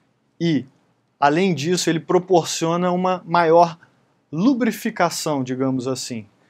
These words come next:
e estabilização, além de propriocepção do joelho. Há dois meniscos em cada joelho, um localizado aqui na parte mais medial e o outro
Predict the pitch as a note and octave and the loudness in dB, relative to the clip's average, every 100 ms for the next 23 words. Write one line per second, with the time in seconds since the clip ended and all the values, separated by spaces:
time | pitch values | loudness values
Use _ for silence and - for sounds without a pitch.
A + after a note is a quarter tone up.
0 | _ _ _ - D#3 G#3 - G3 F3 F#3 | _ _ _ -8 -4 -2 2 2 2 0
1 | F3 F3 - - D#3 E3+ E3 _ _ D#3+ | 4 4 2 -4 -4 -4 -10 _ _ 0
2 | D#3 E3 E3+ - _ E3+ F#3+ G3 G3 E3+ | 2 0 -4 -10 _ 2 4 4 0 -2
3 | - F3+ - - D#3 E3 E3 E3+ C3+ A#2 | 0 0 -2 -4 -2 -2 -2 0 0 -2
4 | G#2+ _ _ _ _ - E3+ E3 F#3 C4 | -8 _ _ _ _ 0 4 6 8 8
5 | A3+ A3+ F#3 F#3 - F#3+ F3 F3+ - _ | 6 4 4 0 -2 -4 -2 -4 -6 _
6 | D#3+ E3 F3 E3 F3 A#2+ G#2+ G#2+ _ _ | 4 6 4 2 0 0 -6 -14 _ _
7 | _ _ _ - F#3 A3 F#3+ F3+ F#3 F3 | _ _ _ -8 0 4 4 6 4 6
8 | E3 D3 D3 D3+ D3 - C#3 C3 C3+ C3 | 4 6 4 4 -2 -4 -8 -6 -2 -4
9 | A#2+ C#3 C#3+ E3 D#3+ D#3 D3 D3+ D3 E3+ | -4 -10 -6 -4 -4 -4 -2 2 2 2
10 | F#3+ _ _ _ _ F3+ G3+ F#3+ E3 E3+ | -4 _ _ _ _ -8 -2 4 4 2
11 | F3+ G3 | -4 -12